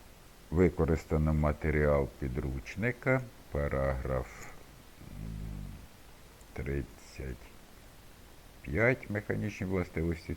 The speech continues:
твердих тіл, це сторінка двісті шість двісті одинадцять. Виконуючи їх, ви маєте можливість дізнатись, що таке деформація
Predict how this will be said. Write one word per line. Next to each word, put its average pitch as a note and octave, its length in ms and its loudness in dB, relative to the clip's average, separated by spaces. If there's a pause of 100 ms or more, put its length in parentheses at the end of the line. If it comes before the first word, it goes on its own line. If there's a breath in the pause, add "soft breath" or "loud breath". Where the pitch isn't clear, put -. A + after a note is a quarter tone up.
твердих D2 400 -2 (140)
тіл, C#2+ 120 -2 (200)
це C#2+ 160 -2
сторінка C2 800 -4
двісті C2+ 520 -6 (220)
шість C3 580 -4 (1300 loud breath)
двісті D#2 480 2
одинадцять. - 1120 2 (1500 loud breath)
Виконуючи A#2 600 8
їх, B2+ 280 2
ви D#2 100 6
маєте E2+ 380 4
можливість D2 600 4
дізнатись, B1 760 -2
що - 340 -2
таке E2 320 0
деформація B1 1120 -2